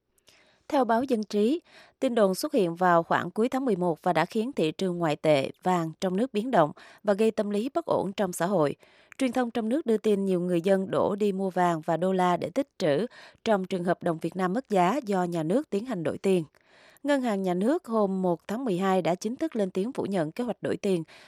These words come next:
và cho rằng những tin đồn này là thất thiệt và không có cơ sở. Phó Thống đốc Ngân hàng Nhà nước Đào Minh Tú đã cảnh báo sự ảnh hưởng của những tin đồn như vậy tới an ninh tiền tệ quốc gia. Tiến sĩ Doanh cũng có nhận xét tương tự.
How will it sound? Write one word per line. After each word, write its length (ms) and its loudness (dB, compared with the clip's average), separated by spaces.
và 140 4
cho 180 0
rằng 220 2
những 180 -2
tin 160 0
đồn 220 2
này 200 0
là 140 0
thất 220 -8
thiệt 140 0
và 80 -2
không 180 -6
có 140 -10
cơ 160 -6
sở. 340 0
Phó 240 2
Thống 220 -4
đốc 240 0
Ngân 200 -2
hàng 180 -2
Nhà 100 -2
nước 240 0
Đào 160 2
Minh 180 -4
Tú 360 0
đã 180 0
cảnh 220 -6
báo 240 2
sự 160 -4
ảnh 160 -4
hưởng 260 -2
của 80 -4
những 200 -4
tin 280 -2
đồn 220 0
như 120 -4
vậy 300 2
tới 180 -4
an 200 -6
ninh 160 -4
tiền 200 -4
tệ 200 -2
quốc 180 -8
gia. 240 2
Tiến 160 -2
sĩ 260 -2
Doanh 300 2
cũng 200 -2
có 140 -6
nhận 200 -4
xét 280 -6
tương 140 -6
tự. 260 -2